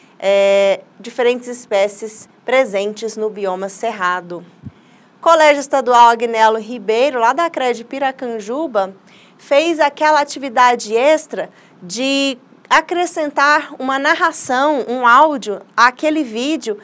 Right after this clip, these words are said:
que foi sem o áudio, tá? Era só, eu mandei pros, para os mediadores um vídeo que trazia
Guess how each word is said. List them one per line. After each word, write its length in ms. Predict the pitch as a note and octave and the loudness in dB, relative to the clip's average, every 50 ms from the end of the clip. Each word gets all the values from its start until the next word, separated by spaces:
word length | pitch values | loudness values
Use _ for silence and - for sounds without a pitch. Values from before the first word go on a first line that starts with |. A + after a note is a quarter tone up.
| - - _ _ _ _ | -20 -20 _ _ _ _
que 160 | - D#4+ E4 | -4 -4 -4
foi 320 | D#4 - - C4+ C#4 D4+ D#4 | -4 2 2 4 4 4 2
sem 240 | D4 - E4 E4+ F#4+ | 0 -4 -4 -2 2
o 80 | G4 | 4
áudio, 480 | F4+ D#4 C4+ C4 C4 C4+ A3 B3+ B3+ B3+ _ _ | 6 6 6 4 2 0 -8 -10 -16 -18 _ _
tá? 200 | - A3+ A3+ A#3 | 0 2 4 4
Era 160 | A#3 A3+ A3+ | 4 4 2
só, 500 | A3+ A3+ - C#4 C4+ D4+ E4+ F4 F4 D4+ - | -2 -4 -2 2 4 4 4 4 2 0 -2
eu 140 | - A#3 A#3 | -2 -2 -2
mandei 320 | A#3+ A#3+ B3 A#3+ B3 B3 | -2 -2 0 2 0 0
pros, 220 | B3 - B3 A#3+ | 0 -2 -6 -6
para 240 | B3 - B3 A#3 A3+ | -2 0 2 2 2
os 80 | A#3 A3+ | 0 -2
mediadores 680 | A#3 A3 G#3+ G#3+ A3 A3+ G#3+ G3 G#3+ G#3 G#3+ A3 G#3 | -2 -2 0 2 2 2 2 2 2 0 -2 -4 -6
um 160 | B3+ C#4+ D4+ | -6 -8 -8
vídeo 640 | C4+ A#3 A#3 B3 C4 D4+ E4+ F4+ E4 E4 F4 E4+ E4+ - - - - - - _ _ _ _ | -8 -8 -6 -6 -4 -2 -4 -4 -2 -4 -6 -6 -6 -12 -20 -20 -20 -20 -20 _ _ _ _
que 280 | - - A#3+ A#3+ A#3+ B3 | -12 -6 -4 -2 -2 -2
trazia 680 | A#3+ B3 B3 A#3 A3+ A3+ G#3 F#3+ G3 A#3 A#3 A3+ A3+ A3 | -2 0 2 4 4 4 2 -2 -6 -4 0 2 6 6